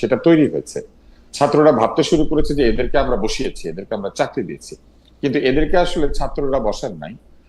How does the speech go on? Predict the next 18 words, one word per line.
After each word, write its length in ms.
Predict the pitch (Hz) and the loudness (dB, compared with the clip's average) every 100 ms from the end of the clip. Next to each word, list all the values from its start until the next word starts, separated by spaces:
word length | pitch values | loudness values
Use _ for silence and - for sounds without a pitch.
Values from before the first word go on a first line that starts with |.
| _ | _
আন্দোলনের 580 | 110 143 151 160 160 151 | -4 -2 -2 -2 -2 -2
মাধ্যমে 500 | 120 117 - 147 151 | -2 -4 -8 -10 -10
ছাত্র, 540 | - 120 - 135 123 | 0 2 4 4 2
জনতা, 440 | 107 123 123 123 120 | 0 0 -2 -4 2
কৃষক, 360 | - - 131 - | 4 4 0 -4
শ্রমিক 400 | - 110 117 - | -4 -2 -2 2
যারাই 340 | 101 123 123 | 4 6 6
আছেন 260 | 87 - 76 | 2 -4 -14
সকলে 460 | - 131 156 147 127 | -4 -2 2 4 4
মিলে 420 | 101 139 110 73 - - _ _ _ _ - | 2 0 -2 -4 -12 -20 _ _ _ _ -4
তাদেরকে 460 | 101 101 110 - | -2 -2 -4 -2
ওই 100 | 123 | -2
জায়গাতে 400 | 110 101 92 - 156 180 - - - - | 0 -2 -4 -6 -6 -6 -12 -18 -20 -10
বসানোর 400 | 87 95 120 123 | -8 -6 -6 -2
যে 80 | 107 | -2
ব্যবস্থা 520 | 90 85 98 - 165 | -2 -2 -6 -2 -2
সেটা 340 | 170 - 90 95 | -2 -12 -8 -2
করেছেন। 440 | 127 98 - - | 0 0 0 0